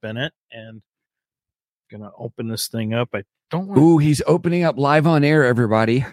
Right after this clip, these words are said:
Speaker 1: Yeah. Ooh,
Speaker 2: Very
Speaker 1: good.
Speaker 2: cool. Very cool.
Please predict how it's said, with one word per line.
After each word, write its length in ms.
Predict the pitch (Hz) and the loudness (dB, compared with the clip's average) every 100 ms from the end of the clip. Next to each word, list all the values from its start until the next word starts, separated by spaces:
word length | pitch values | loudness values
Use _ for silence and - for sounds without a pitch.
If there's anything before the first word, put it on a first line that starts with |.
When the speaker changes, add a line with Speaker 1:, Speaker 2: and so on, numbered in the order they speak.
| _ _ | _ _
Speaker 1:
Yeah. 240 | 135 123 117 _ _ _ _ _ _ _ _ _ _ - | -20 -20 -20 _ _ _ _ _ _ _ _ _ _ -6
Ooh, 80 | 185 | -2
Speaker 2:
Very 240 | 117 113 | 0 2
Speaker 1:
good. 80 | 110 - | 0 -2
Speaker 2:
cool. 380 | 120 117 107 117 | -2 0 0 0
Very 320 | 113 107 95 | 2 2 2
cool. 600 | - 98 92 101 143 165 | 0 2 4 4 2 -2